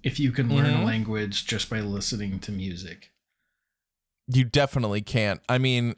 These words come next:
Speaker 2: I know English, and most of the time <laughs> when I listen to a song, I'm like, "I have no idea what they're saying."
Speaker 1: Yeah.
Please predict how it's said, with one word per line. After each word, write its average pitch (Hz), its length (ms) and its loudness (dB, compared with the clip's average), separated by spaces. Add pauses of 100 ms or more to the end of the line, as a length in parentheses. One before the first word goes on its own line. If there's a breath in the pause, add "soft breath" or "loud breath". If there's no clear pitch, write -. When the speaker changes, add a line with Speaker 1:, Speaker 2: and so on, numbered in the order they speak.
(140)
Speaker 2:
I 135 200 0
know 135 360 4
English, 113 600 0 (100)
and 113 340 2
most 123 440 4
of 113 60 4
the 113 60 -2
time 120 380 2
<laughs> 175 220 0
when 165 200 2
I 220 60 4
listen 175 380 2
to 165 140 2
a 143 100 4
song, 151 400 2
I'm 123 120 2
like, 135 220 2 (260 loud breath)
"I 302 120 4
have 196 240 4
no 156 200 4
idea 214 200 2
what 269 160 2
they're 277 120 0
saying." 320 520 0
Speaker 1:
Yeah. - 280 -2